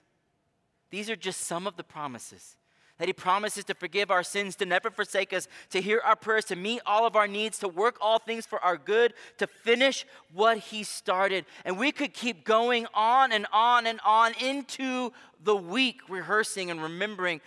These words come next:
the promises of God, because he's not stingy in extending his promises to us. Rather,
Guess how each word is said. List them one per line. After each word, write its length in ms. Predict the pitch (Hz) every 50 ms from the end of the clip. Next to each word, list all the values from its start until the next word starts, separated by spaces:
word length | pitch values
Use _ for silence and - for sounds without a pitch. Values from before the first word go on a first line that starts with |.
| - - - _
the 100 | - 175
promises 640 | - - - 196 190 208 208 202 - 202 190 170 180
of 140 | 175 - -
God, 240 | 180 175 175 175
because 240 | 185 185 - 185 -
he's 260 | - 220 226 165 -
not 260 | 180 190 196 190 147 -
stingy 840 | - - - _ - 208 208 214 214 180 160 165 156 135 117 101 _ _ - - - -
in 140 | 156 165
extending 720 | 175 170 - - - - 196 190 196 190 170 185 175 170 156 _ - _
his 220 | - 170 165 - -
promises 680 | - - - - 165 175 190 190 190 - - 170 -
to 140 | - - - -
us. 300 | 170 160 151 - - - 139
Rather, 420 | 156 185 185 196 208 185 190 170